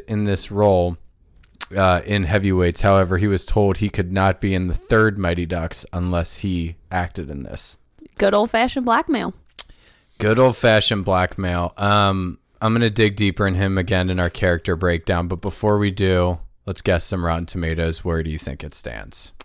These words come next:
Speaker 2: So I did not look, knowing that this was a thing. Um, I wanna go, like, almost fresh. So I wanna say, like, fifty-five.
Speaker 1: Mm.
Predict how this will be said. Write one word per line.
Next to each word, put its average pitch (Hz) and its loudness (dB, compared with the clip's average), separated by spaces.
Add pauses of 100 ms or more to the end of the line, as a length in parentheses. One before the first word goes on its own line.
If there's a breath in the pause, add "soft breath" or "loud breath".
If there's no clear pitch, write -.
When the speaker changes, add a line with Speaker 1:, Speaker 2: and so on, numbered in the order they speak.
(120)
Speaker 2:
So - -4
I 202 2
did 202 -2
not 208 0
look, 208 0 (120)
knowing 185 -4
that 196 -4
this 190 -4
was 220 -4
a 262 0
thing. 208 -6 (920 soft breath)
Um, 226 2 (1000 soft breath)
I 175 2
wanna 330 2
go, 427 2
like, 277 0 (300)
almost 226 2 (220)
fresh. - -8 (480)
So - -2
I 196 4
wanna 220 2
say, 240 2
like, 190 0 (840)
fifty-five. - -4 (960)
Speaker 1:
Mm. 127 -6